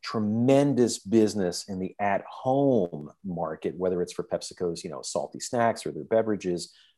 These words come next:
But now that we've seen the reopening, we wanna see, is Pepsi seeing a pickup in its away-from-home consumption beverage business or not?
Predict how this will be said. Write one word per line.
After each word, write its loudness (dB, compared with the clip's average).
But 2
now 2
that 4
we've 0
seen -2
the -2
reopening, 0
we -4
wanna -4
see, -4
is -2
Pepsi -2
seeing -4
a -6
pickup -4
in -8
its -10
away-from-home -2
consumption -8
beverage 0
business -6
or -10
not? -6